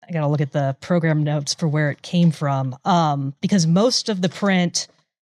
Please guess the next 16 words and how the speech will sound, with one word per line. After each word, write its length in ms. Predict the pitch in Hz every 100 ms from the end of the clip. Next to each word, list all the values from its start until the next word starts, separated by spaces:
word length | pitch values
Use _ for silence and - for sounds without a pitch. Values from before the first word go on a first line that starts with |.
| _ _ -
came 320 | - 233 208
from 420 | 202 214 190 185 175
the 80 |
Packard 480 | 180 196 190 202 180 -
Humanities 560 | - 185 190 185 175
Institute 540 | - 185 - 170 185 165
at 140 | 165
the 60 | 175
U 200 | 170 180
C 220 | - 190
L 200 | 170 170
A 200 | 165 160
Film 300 | - 170 156
and 120 | 156
Television 560 | - 180 190 180 160 170
Archive, 720 | 208 247 156 135 131 120 -